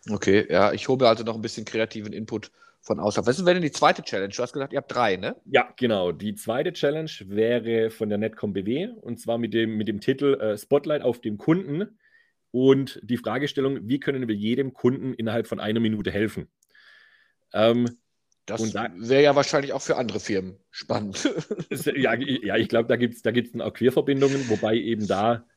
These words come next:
Speaker 2: geht's dann drum, äh, kann ich, äh, unterschiedlich behandeln, äh, wer sind eigentlich die Kundensegmente, wie läuft es aktuell ab, was habe ich da an technischen Entwicklungen, also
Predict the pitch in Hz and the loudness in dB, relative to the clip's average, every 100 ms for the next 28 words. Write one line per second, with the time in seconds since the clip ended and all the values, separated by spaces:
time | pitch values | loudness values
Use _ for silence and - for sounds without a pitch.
0 | _ 107 101 110 98 104 104 101 98 80 | _ -4 0 0 4 4 4 2 -2 -4
1 | 95 - 104 - _ _ _ _ _ _ | -4 -6 -8 -8 _ _ _ _ _ _
2 | _ _ _ - 101 98 - _ _ 104 | _ _ _ -6 -6 -6 -18 _ _ -4
3 | 107 101 101 98 98 95 - 151 151 - | -2 -2 -4 -4 -6 -6 -6 -4 0 0
4 | 139 135 123 - 110 113 107 107 107 110 | 0 -2 -2 -6 -8 -4 0 2 0 -4
5 | 107 95 95 98 98 139 135 123 110 - | -8 -10 -8 -8 -6 -4 -4 -6 -10 -8
6 | 117 101 - 98 104 104 101 101 101 _ | -6 -8 -12 -8 -6 -4 -4 -6 -8 _
7 | _ _ 110 123 123 135 - 131 - 151 | _ _ 0 2 2 -2 -6 -8 -6 -8
8 | - 90 - 95 90 _ - 104 - 120 | -6 -8 -8 -10 -12 _ -10 -6 -4 -4
9 | 120 - 110 107 113 123 107 107 98 95 | -4 -4 -6 -6 -8 -8 -8 -8 -8 -10
10 | 117 98 80 95 95 | -6 -4 -4 -2 -2